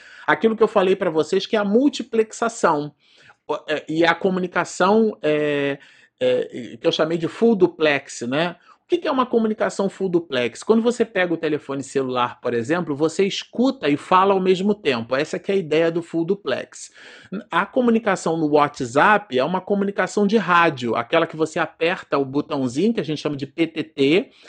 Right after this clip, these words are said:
você aperta o P T T, tem um barulhinho, parece um grilinho, né? Você aperta e o grilinho aciona ali, um, é um silvo que a gente chama,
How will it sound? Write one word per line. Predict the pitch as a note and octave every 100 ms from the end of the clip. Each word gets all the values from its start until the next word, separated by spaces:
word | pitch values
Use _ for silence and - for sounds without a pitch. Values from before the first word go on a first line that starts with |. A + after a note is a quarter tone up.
| - -
você | D#3 F#3+
aperta | E3 - F#3 - E3
o |
P | - D3+
T | D3
T, | C3+ D3 E3+ A3+ - _ -
tem |
um | G3
barulhinho, | F3+ F3+ F3+ F3 G#3
parece | F3+ E3 D#3+
um | E3+
grilinho, | D#3 E3 D3+ F#3 C#4 A3+
né? | F#3 A#3 C4 _ _
Você | D3+ - F3+
aperta | F3 - F3+ A3+ -
e | F3
o | E3+
grilinho | D#3 E3+ F3 E3 F#3 F3+
aciona | F3 - G3 G3+ F#3+
ali, | E3+ F#3+ A#3
um, | G3 D#3
é | D3
um | C#3 D3
silvo | - - A#3+ D4 G3+ C3+
que | C#3
a |
gente | C3+ C3
chama, | - F#3 G#3+ C#4